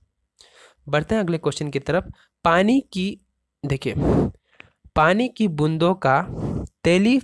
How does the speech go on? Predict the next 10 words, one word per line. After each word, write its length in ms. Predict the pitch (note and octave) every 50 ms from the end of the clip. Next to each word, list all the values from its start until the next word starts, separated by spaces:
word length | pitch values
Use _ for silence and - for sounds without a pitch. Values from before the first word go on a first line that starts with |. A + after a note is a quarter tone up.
| - _
पृष्ठों, 400 | - D#3 D3+ - - - D#3+ C#3 B2+ - - - _ _ _ _ _ _ _ _ _ _ _ _ _ _ _ _ _ _ - _ - - - - _ - - - _ _ _ _ _ _
तेली 240 | E3 F3 G3+ A3+ C4+
पृष्ठ 280 | - _ F3+ E3+ - - _ -
पर 160 | D#3 D3+ D3
न 200 | D3 C#3+ E3 F#3+ G#3
चिपकने 520 | - - F#3 - E3+ D3 - E3 D#3+ D#3
का 140 | D#3 D3 C3
कारण, 400 | - - A#2+ B2+ - - - C#3+ _ -
ठीक 200 | - G#3 - D3+
है, 80 | C3